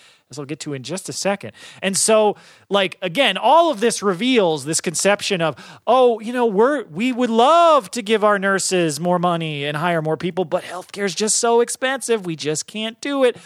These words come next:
Lie every single time. <laughs> So, like, <sighs> but, and the reason that I mention how frustrating all this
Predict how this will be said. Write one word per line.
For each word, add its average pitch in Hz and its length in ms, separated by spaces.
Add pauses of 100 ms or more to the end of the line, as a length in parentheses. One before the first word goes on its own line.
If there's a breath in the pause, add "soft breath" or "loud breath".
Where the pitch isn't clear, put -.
Lie 160 380
every 160 320
single 156 320
time. 110 340 (460 loud breath)
<laughs> - 40 (540 loud breath)
So, 139 320
like, 131 320 (1120 soft breath)
<sighs> - 60 (400 loud breath)
but, 226 340 (280)
and 170 80
the 180 60
reason 226 320
that 202 100
I 180 80
mention 175 300
how 147 120
frustrating 196 500
all 131 140
this 117 200